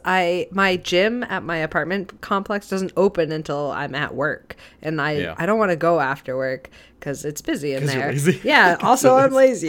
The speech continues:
Speaker 1: lazy. So I bought an exercise
Speaker 2: Yeah.
Speaker 1: bike that'll fit, like, in the corner of my living room, so I'll just wake up an hour early and bike in the morning. It'll be great.
Speaker 2: Where in the corner? Did you move the Parmesan?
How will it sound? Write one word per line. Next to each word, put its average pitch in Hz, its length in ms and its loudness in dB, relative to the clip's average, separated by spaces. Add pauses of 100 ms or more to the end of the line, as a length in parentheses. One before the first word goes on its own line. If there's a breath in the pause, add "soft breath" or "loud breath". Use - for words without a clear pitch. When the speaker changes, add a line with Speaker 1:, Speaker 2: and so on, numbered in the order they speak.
Speaker 1:
lazy. 175 60 0
So 254 220 4
I 247 140 10
bought 262 280 6
an 285 100 0
exercise 214 560 2
Speaker 2:
Yeah. - 60 -16
Speaker 1:
bike 160 200 0
that'll 165 200 2
fit, 185 280 -2
like, 170 180 -2
in 165 60 -8
the 160 100 -6
corner 180 360 -2
of 170 80 -4
my 160 180 -6
living 180 300 -4
room, 135 160 -8
so 143 120 -6
I'll 143 60 -4
just 147 220 -10
wake 147 240 -4
up 165 160 -2
an 151 80 -6
hour 143 180 -4
early 139 380 -6
and 139 160 -10
bike - 240 -6
in 139 60 -10
the 139 60 -10
morning. 135 380 -12
It'll 71 140 -16
be - 100 -18
great. - 400 -8
Speaker 2:
Where 151 260 -4
in 190 60 -2
the 151 80 -8
corner? 151 300 -6
Did 120 160 -8
you 135 80 -4
move 123 240 -4
the 117 80 -6
Parmesan? 156 580 -8